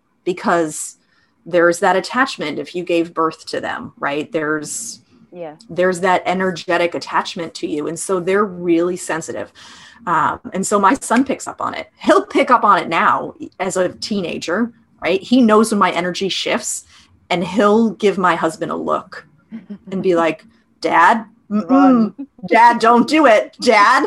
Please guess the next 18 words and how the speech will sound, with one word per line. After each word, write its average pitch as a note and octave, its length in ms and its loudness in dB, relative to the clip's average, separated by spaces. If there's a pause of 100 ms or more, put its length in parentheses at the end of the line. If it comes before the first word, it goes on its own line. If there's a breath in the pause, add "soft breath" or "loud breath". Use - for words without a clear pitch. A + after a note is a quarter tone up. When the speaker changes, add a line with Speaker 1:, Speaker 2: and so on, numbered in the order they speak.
(180)
Speaker 1:
like, A#3+ 140 2
maybe B3 240 6
we E4 140 6
should F#4 200 2
go D4 80 2
outside, A3 560 2
Dad. F3 380 -2
Like, F#3 180 -4
<laughs> G3 520 -10 (280)
mom's A3+ 260 6
about B3 260 2
to G4 80 4
lose A#3+ 340 2
it," - 200 -6 (100)
right? B3+ 320 2 (580 loud breath)
And B3+ 160 4
so C#4 240 4
it's B3+ 200 4